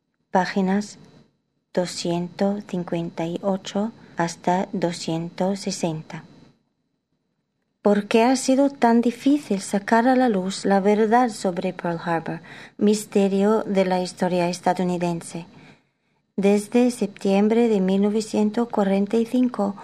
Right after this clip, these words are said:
muchos autores e historiadores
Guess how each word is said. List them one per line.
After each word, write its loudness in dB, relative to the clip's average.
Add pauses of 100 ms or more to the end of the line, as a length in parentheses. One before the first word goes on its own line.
(400)
muchos 0
autores 0 (200)
e 0
historiadores 0